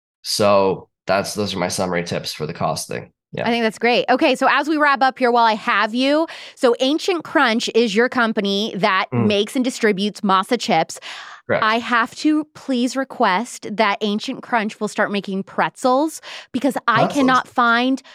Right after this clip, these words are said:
Speaker 2: pretzels without seed oils. I've looked everywhere. I've looked on Thrive Market, everywhere. There is nothing.
Speaker 1: Interesting.
Speaker 2: It doesn't
Speaker 1: I
Speaker 2: exist.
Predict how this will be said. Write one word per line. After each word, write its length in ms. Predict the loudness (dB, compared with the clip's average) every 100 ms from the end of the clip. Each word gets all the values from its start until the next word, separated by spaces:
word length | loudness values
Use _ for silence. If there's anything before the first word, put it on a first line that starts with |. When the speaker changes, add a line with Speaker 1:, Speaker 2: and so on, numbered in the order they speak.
| -20 -4
Speaker 2:
pretzels 460 | -2 0 -2 -2
without 240 | 0 -2 -2
seed 160 | 2
oils. 180 | 2 2 0
I've 240 | 0 -2
looked 160 | -4 -2
everywhere. 380 | 0 2 4 4
I've 140 | 0
looked 160 | -2 -4
on 100 | -4
Thrive 300 | 0 0 2
Market, 480 | 2 2 2 0 -4 -20 -18 -18 -18 _
everywhere. 480 | 0 0 2 0 -2 _ 2
There 160 | 2
is 240 | 2 -6 _ -10
nothing. 460 | -4 -2 -2 -4 -8
Speaker 1:
Interesting. 580 | -10 -18 _ -16 -10 0
Speaker 2:
It 120 | 2
doesn't 220 | 2 2
Speaker 1:
I 20 | 0
Speaker 2:
exist. 500 | 2 2 2 -2